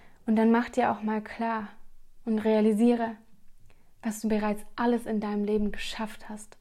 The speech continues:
und erreicht hast. Bleib mal kurz stehen und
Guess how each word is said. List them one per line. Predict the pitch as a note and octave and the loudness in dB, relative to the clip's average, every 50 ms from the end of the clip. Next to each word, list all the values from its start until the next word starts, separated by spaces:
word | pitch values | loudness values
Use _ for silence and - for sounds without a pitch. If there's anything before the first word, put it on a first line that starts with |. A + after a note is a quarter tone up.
| - - | -12 -10
und | A3 G#3+ G#3+ | -10 -10 -8
erreicht | - A3 A3+ G#3+ A3+ A3+ - - - - | -10 -8 -6 -4 -4 -6 -6 -10 -14 -14
hast. | A#3 A#3 - _ _ _ _ _ _ _ _ _ _ _ _ _ - - - - - - - - - - - - - - - - _ _ _ | -14 -16 -16 _ _ _ _ _ _ _ _ _ _ _ _ _ -20 -20 -20 -20 -20 -20 -20 -20 -20 -20 -20 -20 -20 -20 -20 -20 _ _ _
Bleib | - A#3+ B3 C4 B3+ B3 | 2 4 4 4 4 2
mal | A#3+ A#3 A3 G#3+ | -2 -2 -2 -2
kurz | - - C4 B3+ - - - - | 0 0 0 0 0 -6 -14 -14
stehen | - - - - A#3+ A#3 A3+ A3 G#3+ G#3 G3+ - _ _ _ _ _ _ _ _ _ _ _ _ _ _ _ _ _ _ _ _ _ _ _ _ _ _ _ _ _ _ _ _ _ - - - - - - - - _ | -14 -10 -4 -2 0 0 0 -2 -4 -8 -10 -12 _ _ _ _ _ _ _ _ _ _ _ _ _ _ _ _ _ _ _ _ _ _ _ _ _ _ _ _ _ _ _ _ _ -20 -20 -20 -20 -20 -20 -20 -10 _
und | - A3+ A#3 A#3 A3+ - | 4 6 6 6 4 2